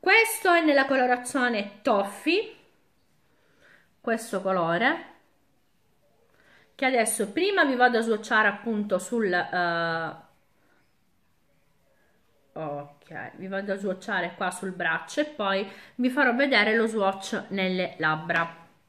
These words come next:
Allora, questo è quello che ho swatchato appunto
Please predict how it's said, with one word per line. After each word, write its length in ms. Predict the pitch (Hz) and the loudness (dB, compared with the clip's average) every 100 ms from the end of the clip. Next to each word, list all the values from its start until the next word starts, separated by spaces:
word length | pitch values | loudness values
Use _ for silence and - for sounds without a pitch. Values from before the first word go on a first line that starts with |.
| _ _ - - - - | _ _ -20 -20 -20 -4
Allora, 340 | 226 196 196 208 | 0 2 2 2
questo 320 | 349 381 277 | 0 2 0
è 60 | 262 | 2
quello 320 | 240 220 202 | 2 2 0
che 400 | 220 196 - - | 0 0 -2 -4
ho 140 | 214 | -4
swatchato 540 | 214 214 202 226 190 196 | -2 -2 -2 -2 -2 -4
appunto 720 | 185 214 208 202 185 - - | -8 -6 -6 -6 -6 -8 -12